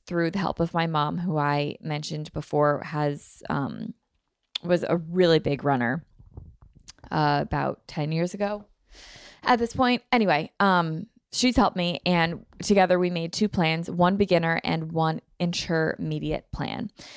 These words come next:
Neither plan is prepping for a race, but rather just to enter the routine of running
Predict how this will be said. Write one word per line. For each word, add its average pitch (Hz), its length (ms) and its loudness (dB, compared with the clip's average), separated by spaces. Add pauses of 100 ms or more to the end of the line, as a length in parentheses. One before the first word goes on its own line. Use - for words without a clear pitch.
(260)
Neither 220 300 6
plan 196 440 2
is - 220 -4
prepping 175 420 -2
for 160 240 2
a 160 60 2
race, 160 480 0
but 170 260 0
rather 160 380 2
just 160 440 -2
to 165 240 -2
enter 165 460 0
the 165 140 -2
routine 160 480 -4
of 165 220 -4
running 151 480 -4